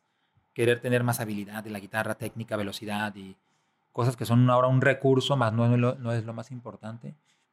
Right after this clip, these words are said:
Y recuerdo que, que ya entrando con Plástico y todo, aprendí a tocar otras cosas que me empezaron a gustar y se fue haciendo una, como una fusión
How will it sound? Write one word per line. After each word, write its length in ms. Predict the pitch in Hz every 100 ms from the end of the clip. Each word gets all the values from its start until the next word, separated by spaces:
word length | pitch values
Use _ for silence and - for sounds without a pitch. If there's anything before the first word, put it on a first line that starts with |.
| _ _ _ _ _ _ _ _
Y 800 | 123 123 127 139 147 151 156 - - _ - _ _ _ _ _ _ _ _ - -
recuerdo 440 | 135 139 156 151 175
que, 580 | 160 143 135 123 - -
que 840 | 131 120 120 117 117 120 113 - _ -
ya 360 | 135 139 156
entrando 320 | 185 175 170 180
con 140 | 147
Plástico 420 | 147 147 - 151
y 40 | 151
todo, 340 | 151 143 147
aprendí 440 | 127 120 117 117
a 60 | 123
tocar 220 | 131 135
otras 260 | 139 135 -
cosas 420 | 135 127 143 -
que 80 | 123
me 80 | 110
empezaron 320 | 101 120 131
a 20 |
gustar 340 | 131 123 135 131
y 60 |
se 140 | 127 113
fue 160 | 131
haciendo 240 | 127 139 135
una, 440 | 135 127 113 101 _ _ _ _
como 200 | - 131
una 120 | 156
fusión 600 | 160 143 135 147 147 151